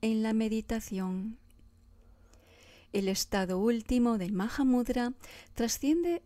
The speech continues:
estos dos extremos de demasiado esfuerzo y esfuerzo insuficiente. No se debe abordar esta enseñanza de un modo simplista y pensar:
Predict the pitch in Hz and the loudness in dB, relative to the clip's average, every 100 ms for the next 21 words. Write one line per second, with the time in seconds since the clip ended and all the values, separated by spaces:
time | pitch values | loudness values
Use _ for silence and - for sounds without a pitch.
0 | - 190 - - 208 - 190 185 - 196 | -4 -4 -4 -4 -4 -4 -4 -4 -6 -8
1 | - - 208 190 185 185 214 - - - | -6 -4 -2 -2 -4 -6 -10 -14 -20 -18
2 | - 196 196 185 180 - 247 269 277 - | -6 -4 -2 -2 -4 -2 0 0 -2 -2
3 | 240 233 - 240 240 277 - 190 185 - | -2 -2 -4 -2 -2 -6 -6 -4 -2 -4
4 | 202 202 220 202 196 196 190 196 - - | -2 -2 -2 -2 -2 -4 -4 -6 -6 -6
5 | 202 185 180 - 185 202 - _ _ _ | -2 -2 -4 -4 -6 -8 -14 _ _ _
6 | _ _ _ - - - - _ - - | _ _ _ -20 -20 -20 -20 _ -20 -20
7 | - - 202 190 - 185 208 226 226 233 | -20 -4 -2 0 -2 -2 2 2 2 0
8 | 226 202 190 220 233 208 - 185 180 196 | 0 -4 -4 -2 -2 -2 -4 -4 -4 0
9 | 208 233 226 - 214 262 - - - - | 0 0 -2 -2 -4 -4 -8 -20 -12 0
10 | 208 269 277 247 247 247 247 294 - 180 | 2 4 4 2 0 0 0 -4 -6 -6
11 | 175 214 233 - - 226 233 277 _ - | -4 -2 -2 -4 -4 -2 -2 -6 _ -8
12 | 185 196 247 - 226 226 | -4 -2 -2 -2 -2 -4